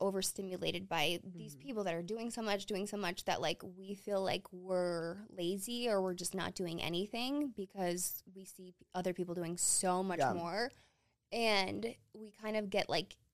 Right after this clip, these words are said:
Speaker 1: in this weird guilt, like, if we're not doing things, that means we're a failure. Or if we're taking time off for, like, our mental health, then we're weak or we're lazy. And it's like,
Speaker 2: Yeah.
Speaker 1: you need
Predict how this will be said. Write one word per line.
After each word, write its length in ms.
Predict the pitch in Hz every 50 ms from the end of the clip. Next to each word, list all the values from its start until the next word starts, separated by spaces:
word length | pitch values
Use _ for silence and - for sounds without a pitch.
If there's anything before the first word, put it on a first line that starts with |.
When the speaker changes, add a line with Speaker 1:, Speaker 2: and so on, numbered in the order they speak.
| _ _ _ -
Speaker 1:
in 260 | 208 196 196 190 - -
this 240 | 202 202 190 -
weird 360 | 190 196 202 196 196 185 - -
guilt, 340 | 190 185 175 180 190 -
like, 160 | - 143 - -
if 120 | - - -
we're 60 | 190
not 160 | 196 190 190 190
doing 240 | - 247 233 220 196
things, 260 | 190 165 147 151 -
that 100 | - 98
means 180 | 143 170 175 185
we're 80 | 185 190
a 40 |
failure. 440 | 190 - 247 240 220 190 165 165 - -
Or 60 | 170 185
if 140 | 185 -
we're 100 | 214 214
taking 440 | 214 - 269 254 254 269 262 254 240
time 380 | - - - - 254 254 254 262
off 160 | 233 226 233
for, 80 | - 233
like, 180 | 220 208 214 -
our 100 | - 220
mental 320 | 220 214 220 - - 233
health, 300 | 226 247 226 175 185 -
then 180 | - 156 160 170
we're 120 | 175 180
weak 420 | 180 185 202 220 208 165 175 - -
or 120 | - 190
we're 140 | 196 202 196
lazy. 340 | 208 208 208 226 202 208 190
And 100 | 185 185
it's 140 | 185 185 208
like, 140 | 202 160 139 135
Speaker 2:
Yeah. 40 | 165 170 - - - _ _ _ _ _ -
Speaker 1:
you 340 | - 214 214 226 240 240 226
need 500 | 226 226 226 220 226 240 233 226 277